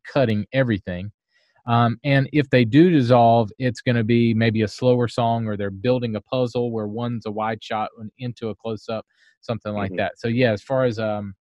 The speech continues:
Speaker 1: uh, camera work, directing, um,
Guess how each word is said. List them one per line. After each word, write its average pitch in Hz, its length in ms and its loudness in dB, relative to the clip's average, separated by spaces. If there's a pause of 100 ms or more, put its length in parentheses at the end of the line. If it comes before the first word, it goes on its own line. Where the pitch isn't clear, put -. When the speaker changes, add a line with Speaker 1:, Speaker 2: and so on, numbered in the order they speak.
(400)
Speaker 1:
uh, 101 300 -8 (400)
camera 139 480 0
work, 101 280 -4 (100)
directing, 107 680 -2 (520)
um, 107 520 -2